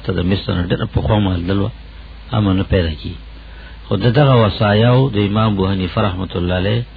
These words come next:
څه متفرق اجزا،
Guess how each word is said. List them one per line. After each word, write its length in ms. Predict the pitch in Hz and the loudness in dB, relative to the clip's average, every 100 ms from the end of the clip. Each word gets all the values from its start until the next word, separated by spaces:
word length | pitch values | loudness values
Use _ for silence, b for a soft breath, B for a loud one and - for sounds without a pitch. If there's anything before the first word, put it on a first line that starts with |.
| - B B B B B - - - - - | -20 B B B B B -20 -20 -20 -14 -2
څه 320 | 107 107 - - | 0 2 -2 -4
متفرق 800 | 101 - 98 - 104 110 135 - | -6 -2 -4 0 2 4 4 2
اجزا، 440 | 101 85 78 98 | -2 0 0 0